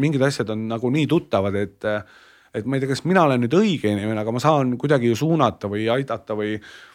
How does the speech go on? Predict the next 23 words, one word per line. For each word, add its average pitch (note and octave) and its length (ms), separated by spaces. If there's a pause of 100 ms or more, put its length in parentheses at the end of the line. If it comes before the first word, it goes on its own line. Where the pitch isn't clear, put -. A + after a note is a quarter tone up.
või B2 160
oled B2 180
mingid C3+ 320
teekonnad B2+ 380
läbi D3 240
käinud, A2+ 260
siis A2+ 220
on A2+ 100
nagu A2 140
tuttav, D3+ 380
kus F#2 120
sealt G2 220
nagu G2+ 160
lahendus A#2 380
leida, F#2 340
et, - 240 (880)
et, A#2+ 420
et A2+ 300
see D#3 220
on D3+ 120
minu D#3+ 300
jaoks, B2 400
ütleme, B2 260